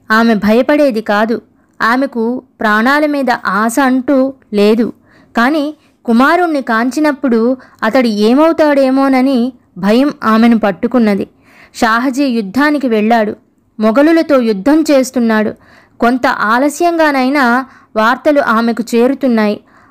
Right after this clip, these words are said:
ఆ వార్తలలో నిజమెంతో అబద్ధమెంతో తెలిసేది కాదు.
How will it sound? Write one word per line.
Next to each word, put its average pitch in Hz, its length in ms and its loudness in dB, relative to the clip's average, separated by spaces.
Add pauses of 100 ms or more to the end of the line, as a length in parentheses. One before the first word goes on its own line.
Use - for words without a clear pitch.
ఆ 247 160 0
వార్తలలో 277 640 0
నిజమెంతో 262 720 0
అబద్ధమెంతో 254 920 0
తెలిసేది 240 520 0
కాదు. 208 420 -4